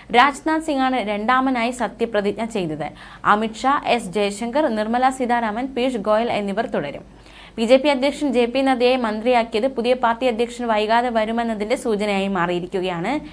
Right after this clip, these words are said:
ശിവരാജ് സിംഗ് ചൗഹാൻ, മനോഹർ ലാൽ ഖട്ടാർ എന്നിവർ ക്യാബിനറ്റിലെത്തി.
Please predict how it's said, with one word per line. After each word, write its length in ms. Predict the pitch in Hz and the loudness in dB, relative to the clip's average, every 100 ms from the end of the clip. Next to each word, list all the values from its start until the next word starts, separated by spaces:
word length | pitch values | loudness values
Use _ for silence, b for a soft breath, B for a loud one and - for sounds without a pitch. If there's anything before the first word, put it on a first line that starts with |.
| B B B - - - B B B - | B B B -20 -20 -20 B B B -6
ശിവരാജ് 400 | - 277 311 339 | 2 6 8 8
സിംഗ് 320 | 330 302 294 277 | 4 0 0 2
ചൗഹാൻ, 480 | 262 226 240 302 - | 2 2 2 0 0
മനോഹർ 640 | 220 240 254 262 285 302 - | -2 0 0 0 -2 -2 -4
ലാൽ 380 | - 226 233 233 - B B 233 | 0 2 4 2 -6 B B 4
ഖട്ടാർ 340 | 226 262 285 | 4 6 6
എന്നിവർ 280 | 247 233 269 | 4 0 -2
ക്യാബിനറ്റിലെത്തി. 920 | - 220 202 214 214 226 196 269 320 | 0 0 0 -2 -4 -4 -2 -2 -2